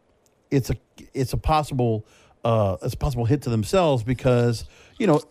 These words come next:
it's so easy for people in Hollywood and show business to kinda just downplay. I mean, where the press will just go ahead and just allow that person to take a hit because of that. Jim Belushi, another example.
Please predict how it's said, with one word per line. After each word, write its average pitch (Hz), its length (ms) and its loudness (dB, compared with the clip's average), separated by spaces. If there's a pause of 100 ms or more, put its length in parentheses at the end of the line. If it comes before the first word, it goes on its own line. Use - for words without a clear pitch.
it's 165 140 -2
so 214 220 2
easy 214 340 0
for 160 160 -4
people 151 280 2
in 123 80 2
Hollywood 151 400 2
and 113 100 -2
show 190 160 0
business 127 300 -2 (260)
to 180 80 -2
kinda 185 200 2
just 135 240 -4
downplay. 135 500 0
I - 20 -10
mean, 131 140 2
where 156 180 4
the 131 140 -2
press 233 560 0
will 151 100 2
just 135 200 -4
go 160 100 0
ahead 139 380 2 (320)
and 170 160 2
just 151 240 0 (140)
allow 160 400 2
that 185 220 0
person 139 240 0
to 117 60 4
take 123 240 -2
a 110 60 -2
hit 127 340 0 (240)
because 143 320 0
of 113 80 -2
that. 104 140 -4
Jim 180 180 2
Belushi, 247 380 2
another 104 200 -2
example. 87 440 -10